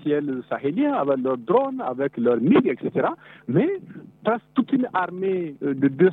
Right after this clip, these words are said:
cents, de trois cents, je pense que certains ont même dit cinq cents hommes, puissent se déplacer sur la frontière, une zone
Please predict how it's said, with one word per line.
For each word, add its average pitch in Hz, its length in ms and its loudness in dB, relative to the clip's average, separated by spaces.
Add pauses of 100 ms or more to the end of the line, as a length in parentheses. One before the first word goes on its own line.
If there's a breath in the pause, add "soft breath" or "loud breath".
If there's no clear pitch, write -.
cents, 180 200 -2
de 143 160 -4
trois 165 360 0
cents, 175 180 -4
je 135 100 -4
pense 143 180 -2
que - 160 -18
certains 131 240 -2
ont 131 100 0
même 135 180 2
dit 131 140 -6
cinq 147 200 -6
cents 151 280 -6
hommes, 226 100 -4 (420 soft breath)
puissent 262 140 6 (120)
se 202 60 6
déplacer 185 680 2
sur 185 120 -2
la 151 120 2
frontière, 135 540 -2 (280 soft breath)
une 156 160 4
zone 160 240 0